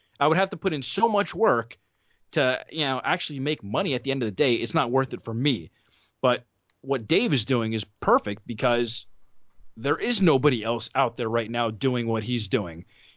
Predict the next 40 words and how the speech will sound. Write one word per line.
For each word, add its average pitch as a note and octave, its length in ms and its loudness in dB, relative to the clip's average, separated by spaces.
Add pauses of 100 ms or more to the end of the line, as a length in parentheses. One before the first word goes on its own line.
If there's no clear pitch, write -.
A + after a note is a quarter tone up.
You A#2 100 2
know, A#2 220 4
if, A#2+ 340 -4
for - 120 -10
an C3+ 120 0
example, C#3 580 4
if, B2+ 260 0
if A2+ 140 -4
I B2+ 140 2
were F#3+ 120 6
to G2+ 140 -10
do A2+ 220 -2
it, - 120 -4
I'm C#3+ 200 -4
competing C#3 500 0
ab-, C#3 240 0
against C#3 340 -4
everybody D3 420 2
else F#3+ 200 4
that's C3 180 -2
out A#2+ 220 2
there A#2 260 -2 (800)
who's C#3 120 -2
trying C3+ 260 2
to B2 40 0
be C3 140 0
a A#2 40 2
fitness C#3+ 280 -2
personality, A#2+ 800 0 (360)
uh, G2+ 240 0
or A#2+ 120 4
brand A2+ 680 0
in A#2+ 140 -2
that A2 220 0
space. - 380 -4
So B2 140 2
it A2+ 80 0
doesn't B2+ 240 2
make A2+ 180 2
sense. C3+ 380 0